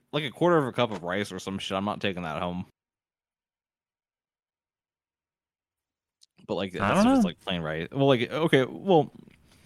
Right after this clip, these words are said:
Speaker 1: if, if I have a vision in mind of what I'm gonna do with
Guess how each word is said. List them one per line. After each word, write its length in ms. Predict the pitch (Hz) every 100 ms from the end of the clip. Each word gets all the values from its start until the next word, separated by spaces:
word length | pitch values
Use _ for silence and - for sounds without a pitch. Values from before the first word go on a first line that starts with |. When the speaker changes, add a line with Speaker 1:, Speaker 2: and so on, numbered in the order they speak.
| -
Speaker 1:
if, 140 | 143 143
if 160 | 170 175
I 140 | 208
have 260 | 202 180 175
a 160 | 139
vision 420 | 120 113 131 127 110
in 120 | 98
mind 280 | 92 92 92
of 80 |
what 120 | 95 104
I'm 80 |
gonna 160 | 107 98
do 180 | 95 104
with 140 | 101